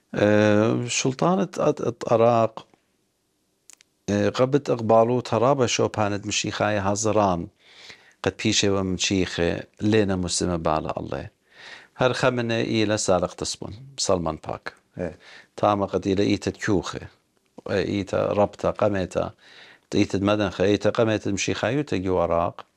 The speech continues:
Speaker 1: خازت لا تشولي لا. خادر ما نجف رابا شوباني قطوسة. لينا بيشن طيرة.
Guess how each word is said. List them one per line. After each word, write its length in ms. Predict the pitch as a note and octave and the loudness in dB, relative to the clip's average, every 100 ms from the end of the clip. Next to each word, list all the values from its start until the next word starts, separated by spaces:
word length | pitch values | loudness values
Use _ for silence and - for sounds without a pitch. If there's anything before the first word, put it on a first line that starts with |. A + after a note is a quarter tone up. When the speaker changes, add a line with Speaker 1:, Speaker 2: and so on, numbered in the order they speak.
| _ _ _ _ _ _ _ _ _ - | _ _ _ _ _ _ _ _ _ -6
Speaker 1:
خازت 380 | C#3+ B2+ B2 G#2+ | -4 -4 -6 -4
لا 120 | G#2+ | -6
تشولي 480 | - - G2 E2 E2+ | -4 -2 -2 -2 -8
لا. 180 | - - _ _ _ _ _ _ _ - _ - | -12 -16 _ _ _ _ _ _ _ -20 _ -12
خادر 320 | - G2+ G2 | 0 0 2
ما 200 | G2 F#2+ | 0 -2
نجف 400 | F2+ F#2 F2+ - | -2 -2 -2 -2
رابا 220 | F2+ F2 F2 | -2 -2 -4
شوباني 680 | - E2+ E2+ E2 E2+ F2 - | -6 -6 -6 -6 -6 -10 -10
قطوسة. 580 | - F#2 F#2+ - G2+ A2 _ _ _ - - _ - | -10 -8 -8 -8 -10 -14 _ _ _ -20 -20 _ -2
لينا 260 | F#2+ F2 | 0 0
بيشن 440 | E2 E2+ E2 E2+ E2+ | -4 -4 -4 -4 -6
طيرة. 340 | - E2 - | -8 -6 -6